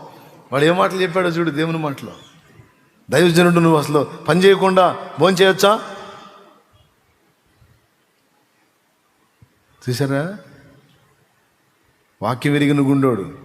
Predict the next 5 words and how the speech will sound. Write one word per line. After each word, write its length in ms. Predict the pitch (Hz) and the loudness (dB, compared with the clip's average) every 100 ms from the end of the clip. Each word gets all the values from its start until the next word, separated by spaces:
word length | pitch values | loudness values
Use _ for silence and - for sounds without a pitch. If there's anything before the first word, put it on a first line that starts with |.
| - - - - _ - - - - - _ - - - _ _ _ 127 | -20 -20 -20 -20 _ -20 -20 -20 -20 -20 _ -20 -20 -20 _ _ _ -4
ఉమ్. 340 | 147 123 90 - - - - - - _ _ _ - | -2 -2 -6 -18 -20 -20 -20 -20 -20 _ _ _ -12
దేవునికి 420 | 101 127 143 135 | -2 0 2 2
స్తోత్రం 440 | 131 - 151 151 151 | 0 -2 -2 0 0
కలుగును 320 | - 143 135 | 0 0 2
గాక. 280 | 123 113 | 0 -2